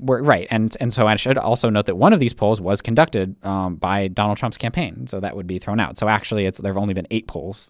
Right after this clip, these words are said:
that meet this criteria so far this year. Um, so it's just not a lot. And it's really gonna rely on pollsters,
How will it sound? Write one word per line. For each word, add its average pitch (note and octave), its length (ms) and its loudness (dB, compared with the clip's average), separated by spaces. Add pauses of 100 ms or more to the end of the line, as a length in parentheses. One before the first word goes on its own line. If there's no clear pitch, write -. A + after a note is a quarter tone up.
that - 160 -8
meet F#2 160 -8
this F2 120 -12
criteria E2+ 380 -10
so - 140 -14
far - 160 -14
this - 160 -12
year. - 180 -8 (300)
Um, G#2+ 240 2
so A2+ 220 0
it's A#2+ 120 -2
just C#3+ 160 -4
not C#3 160 2
a D3 40 0
lot. F2+ 340 -2
And F#2+ 300 -6
it's A#2+ 180 -6
really C3 220 4
gonna C3 180 0
rely F#2 340 -2
on F2 220 -6
pollsters, G2 720 -4